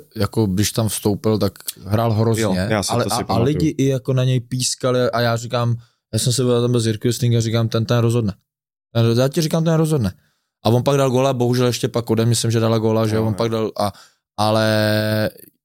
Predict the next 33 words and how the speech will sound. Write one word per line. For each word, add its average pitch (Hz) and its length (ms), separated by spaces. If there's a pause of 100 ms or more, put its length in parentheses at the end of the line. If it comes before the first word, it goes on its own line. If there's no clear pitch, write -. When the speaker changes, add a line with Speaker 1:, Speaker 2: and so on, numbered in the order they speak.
(140)
Speaker 1:
pro 123 140
mě 131 100
je 127 80
ten 131 160
klučina 123 400
hroznej, 117 800
hrozný 113 240
překvapení. 110 460 (240)
Já 104 140
bych 117 160
jako, 120 200
já 117 100
jsem 135 160
ho 135 60
takhle 131 260
třeba 135 260
až - 220
takhle 117 380
v 110 80
Liberci 120 380
nevnímal, 110 520 (580)
ale 107 200
co - 200
mě 175 140
nejvíc 170 200
překvapilo, 120 500
jsem 123 180
koukal 123 300
právě 120 320
na, 117 420 (240)
myslím, 113 280
ve 107 80
spartanských, 117 680